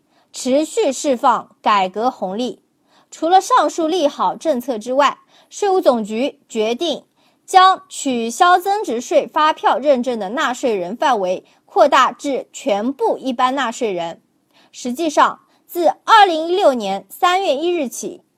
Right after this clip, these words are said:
税务总局先后将纳税信用为 A 级、B 级、M 级和 C 级的一般纳税人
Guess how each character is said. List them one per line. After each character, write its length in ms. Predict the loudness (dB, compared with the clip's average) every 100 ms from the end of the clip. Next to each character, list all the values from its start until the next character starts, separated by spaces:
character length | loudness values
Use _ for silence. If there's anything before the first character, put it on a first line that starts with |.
| _
税 220 | -4 0
务 120 | 0
总 240 | 0 -2
局 320 | -4 -6 -6 -10
先 440 | -8 0 0 0
后 280 | 0 0 0
将 420 | 0 -2 -2 -4 _
纳 280 | -2 -2 -2
税 240 | -2 -4
信 280 | -4 -6 -4
用 180 | -4 -2
为 140 | -2
A 280 | 0 0 0
级、 380 | -4 -8 -8 -10 _ _ -2
B 220 | 2 2
级、 400 | -2 -6 -6 -8 _ _ _ _ _ 0
M 300 | 2 2 -2
级 360 | -6 -8 -8 -12 _
和 400 | _ -6 0 0
C 320 | 0 -4 -2 -2
级 180 | -4 -2
的 240 | 0 0 _ _
一 120 | -6
般 280 | 2 2 2
纳 180 | 0 -2
税 260 | -2 0 0
人 300 | 0 -2